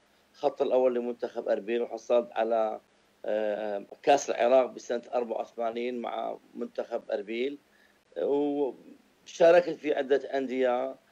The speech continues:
منها نادي أكاد ونادي الموصل ونادي ديوانية. بحكم انتقالي من موقع الدراسي وتعييني بالدولة، شاركت في كل منطقة أنا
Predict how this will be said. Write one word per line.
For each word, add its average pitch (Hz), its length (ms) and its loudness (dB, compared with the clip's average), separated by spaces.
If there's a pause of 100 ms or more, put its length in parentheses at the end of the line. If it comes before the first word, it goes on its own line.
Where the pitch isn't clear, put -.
(400)
منها 127 360 -2
نادي 123 520 0
أكاد 123 440 0
ونادي 117 400 -2
الموصل 120 440 -2
ونادي 113 240 -4
ديوانية. 120 720 0
بحكم 143 480 -2
انتقالي 131 500 2
من 123 120 -4
موقع 117 300 -2
الدراسي 120 480 0
وتعييني 120 420 -4
بالدولة، 120 640 -2 (420)
شاركت 151 440 4
في 139 120 -10
كل 160 160 -4
منطقة 139 560 -2
أنا 123 380 0